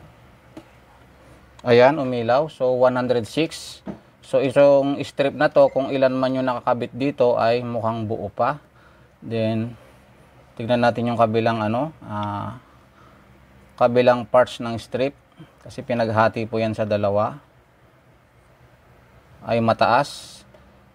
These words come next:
Ibig sabihin, ah, meron po dyan pundi. Sa ngayon ay hindi pa natin alam kung ilang piraso kasi hindi po nag-drop yung aking,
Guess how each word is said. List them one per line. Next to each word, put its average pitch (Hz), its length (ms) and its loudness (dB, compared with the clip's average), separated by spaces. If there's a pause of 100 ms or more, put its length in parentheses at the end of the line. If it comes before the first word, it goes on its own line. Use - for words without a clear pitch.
(120)
Ibig 110 160 -8
sabihin, 135 720 2 (640)
ah, 113 280 -6
meron 127 360 2
po 127 160 -2
dyan 123 240 2
pundi. 123 480 -4 (720)
Sa - 320 -4
ngayon 135 320 4
ay 131 160 0
hindi 127 160 -4
pa 123 160 -6
natin 120 240 -2
alam 123 240 -4
kung 120 160 -6
ilang 117 240 -4
piraso 107 400 0
kasi 123 400 -2
hindi 120 240 -4
po 120 160 -6
nag-drop 117 720 2
yung 123 160 0
aking, 120 400 -2